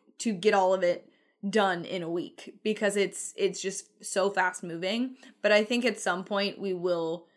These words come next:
just, it will just become the norm, and this will sort of settle down. And also, I think right now everyone wants to have, like, a big reaction or a big take to this, kinda like what we were talking about earlier. Everyone wants to condone, or not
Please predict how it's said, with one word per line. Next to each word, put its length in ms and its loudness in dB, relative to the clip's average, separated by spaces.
just, 300 2
it 160 10
will 120 6
just 220 2
become 440 -2
the 80 -6
norm, 380 -4
and 220 -6
this 160 -2
will 120 -6
sort 180 -2
of 60 -8
settle 200 0
down. 240 2
And 80 -2
also, 280 0
I 80 4
think 240 -2
right 180 2
now 340 0
everyone 460 4
wants 220 0
to 60 -8
have, 200 2
like, 160 0
a 80 2
big 320 4
reaction 500 0
or 140 -2
a 60 2
big 340 4
take 240 -6
to 80 -6
this, 300 -8
kinda 200 4
like 120 4
what 120 0
we 40 2
were 60 4
talking 180 0
about 120 0
earlier. 340 0
Everyone 380 2
wants 220 -2
to 60 -8
condone, 540 0
or 160 4
not 240 0